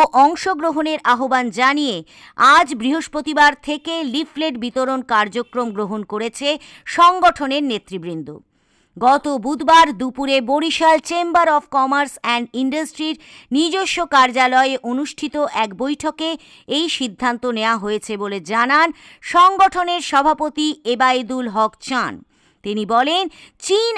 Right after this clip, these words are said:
আমাদের দেশে বিনিয়োগ করতে আগ্রহী হয়েছে। তারা ইতিমধ্যে তিনটে বিশেষায়িত হাসপাতাল বাংলাদেশকে উপহার দেওয়ার ঘোষণা দিয়েছে।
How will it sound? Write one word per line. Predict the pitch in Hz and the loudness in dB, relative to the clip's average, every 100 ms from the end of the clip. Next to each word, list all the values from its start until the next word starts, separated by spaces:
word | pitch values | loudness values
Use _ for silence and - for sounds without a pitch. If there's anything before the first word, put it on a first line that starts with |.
| - | -4
আমাদের | 269 302 320 320 262 | 0 0 0 -2 -4
দেশে | 302 320 349 349 | -6 -4 -4 -4
বিনিয়োগ | 285 285 311 320 - | -2 -2 -4 -6 -4
করতে | 320 311 339 330 - | -4 -4 -6 -6 0
আগ্রহী | 247 247 247 254 247 | 0 2 -2 -2 -2
হয়েছে। | 202 220 190 - 147 156 - - _ | -2 -4 -6 -10 -14 -14 -20 -20 _
তারা | 294 311 359 370 302 | 4 6 8 4 2
ইতিমধ্যে | 302 359 359 339 349 349 - | -2 0 0 0 -2 -4 -4
তিনটে | 403 415 403 392 | -4 -2 -4 -4
বিশেষায়িত | 330 269 302 302 302 294 285 | -2 -4 -4 -2 0 0 -2
হাসপাতাল | 294 247 220 - 240 254 262 | -2 -2 -4 -4 -2 0 0
বাংলাদেশকে | 220 240 262 269 269 - 277 - | 0 0 -2 -2 -4 -8 -8 -8
উপহার | 233 302 294 302 233 | -10 -4 0 0 0
দেওয়ার | 214 214 202 | -2 -2 -4
ঘোষণা | 190 196 220 214 | -12 -12 -10 -10
দিয়েছে। | 180 185 180 - 156 | -8 -8 -8 -10 -18